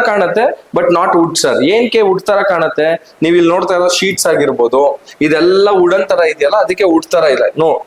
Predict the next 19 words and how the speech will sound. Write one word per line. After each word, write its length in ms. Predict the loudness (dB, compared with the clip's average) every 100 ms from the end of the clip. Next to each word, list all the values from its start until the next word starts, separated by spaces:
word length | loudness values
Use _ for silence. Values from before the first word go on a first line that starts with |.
| -4
ಇದೆಲ್ಲ 300 | 0 2 2
ಎ 180 | 0 -2
ಸಿ 160 | -2
ಪಿ 120 | -4
ಶೀಟ್ಸ್. 560 | -2 -4 -4 -2 -2 -2 -8 -20 _ -4
So 340 | 0 0 2 0
ನೋಡ್ಬೋದು 420 | 0 0 -2 0
ಸರ್, 200 | 0 0
ಇಲ್ಲಿ 160 | -2
ಮೇಲ್ಗಡೆ 400 | -2 -2 0 0
ಏನ್ 160 | -2 -2
ಗೋಪುರ 300 | -2 -2 0
ಇದೆಯಲ್ಲ, 540 | -2 -2 -2 -2 -4 -4 -6 -4 -4 -2
ಇದು 160 | 0 0
ಕೂಡ 180 | 0 0
ಅಲ್ಯೂಮಿನಿಯಂ. 600 | 0 0 -2 -2 -6 -10 _ _ _ _ -20 -18 -16 -8 -2
So 360 | 0 0 0
and, 200 | 0 0
ಆ, 240 | 0 0